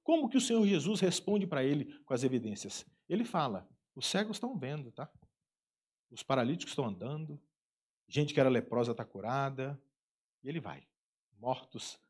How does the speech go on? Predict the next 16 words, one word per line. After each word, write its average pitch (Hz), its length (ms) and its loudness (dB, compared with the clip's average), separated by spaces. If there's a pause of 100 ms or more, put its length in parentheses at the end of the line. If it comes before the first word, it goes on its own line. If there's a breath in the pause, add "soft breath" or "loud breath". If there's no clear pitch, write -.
tão 117 80 -18
revivendo. 110 460 -6 (240 soft breath)
Ele 147 140 0
fala 165 220 4
isso. 123 240 0 (240 soft breath)
Pois 208 160 4
então, 226 280 2
nessa 226 480 6
cena, 120 440 -2 (220)
que - 80 -4
eu 151 60 6
e - 20 4
você, 147 220 4
a - 20 6
gente 147 160 2
precisa 151 640 0